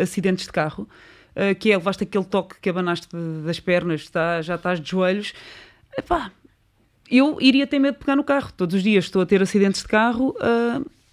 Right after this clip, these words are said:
pá, não vou ser corajoso. Estou a aprender a conduzir e já,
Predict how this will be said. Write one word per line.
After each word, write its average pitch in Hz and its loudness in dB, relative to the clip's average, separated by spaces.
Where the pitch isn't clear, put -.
pá, 196 -2
não 185 0
vou 190 0
ser 202 0
corajoso. 180 0
Estou 185 2
a 208 6
aprender 220 2
a 220 4
conduzir 226 2
e 196 4
já, 175 0